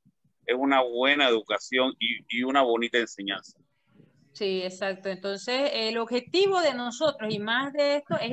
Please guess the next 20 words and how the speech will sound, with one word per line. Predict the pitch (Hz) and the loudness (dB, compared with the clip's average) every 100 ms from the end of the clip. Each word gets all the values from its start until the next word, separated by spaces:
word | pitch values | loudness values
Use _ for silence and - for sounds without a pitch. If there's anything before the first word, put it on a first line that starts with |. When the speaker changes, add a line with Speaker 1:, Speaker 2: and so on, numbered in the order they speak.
| 277 | 2
Speaker 2:
eso, | 302 | 2
encaminarlos | 208 202 208 208 208 240 302 349 427 453 _ _ _ _ | -2 -2 -2 -2 -2 0 0 0 -4 -6 _ _ _ _
a | - | -4
ser | 202 240 247 | -2 -4 -4
mejores | 269 233 302 320 - | -4 4 4 4 2
personas. | 226 208 240 185 143 - - _ - - | -4 -4 -4 -4 -6 -16 -20 _ -18 -10
No | 226 | -6
solamente | 226 285 294 311 311 | 0 2 2 2 0
mejores | 285 226 240 254 | -2 -2 -2 -2
atletas, | 214 202 196 180 | -4 -4 -6 -6
mejores | 185 208 262 285 277 | -6 0 2 0 0
personas, | 208 190 190 156 151 - - - - | -6 -6 -6 -8 -12 -18 -20 -20 -12
¿sí? | 262 320 _ _ - | -10 -10 _ _ -16
Speaker 1:
Es | 117 | -12
correcto. | - 107 98 - 98 - _ _ _ 202 | -4 0 0 -2 -10 -12 _ _ _ -4
Speaker 2:
Y | |
ahí | 202 196 208 220 233 | 0 0 0 -4 -8
vamos | 208 214 220 214 | -4 -4 -4 -6
en | 185 | -6
ese, | 180 180 - 208 196 170 | -6 -10 -8 -4 -4 -6